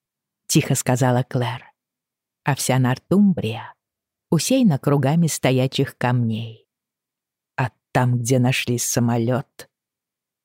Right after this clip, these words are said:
"Не знаю". Клэр беспомощно пожала плечами. Закрыв глаза, Роджер глубоко вдохнул. В воздухе висел густой аромат сломанных стеблей.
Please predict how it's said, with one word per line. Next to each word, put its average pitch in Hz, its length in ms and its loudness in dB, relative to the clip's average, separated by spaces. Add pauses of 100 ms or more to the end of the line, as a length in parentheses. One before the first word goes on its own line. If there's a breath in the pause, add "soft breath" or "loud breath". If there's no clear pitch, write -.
(140)
"Не 160 200 6
знаю". 131 680 -2 (560)
Клэр 143 260 4
беспомощно 143 640 2
пожала 131 400 2
плечами. 120 840 -2 (680)
Закрыв 131 480 0
глаза, 123 480 -2 (540)
Роджер 196 400 4
глубоко 180 420 4
вдохнул. 123 800 -2 (400)
В 127 80 -4
воздухе 143 720 0 (300)
висел 151 340 2
густой 135 420 2
аромат 131 380 2
сломанных 135 540 2
стеблей. 120 720 -2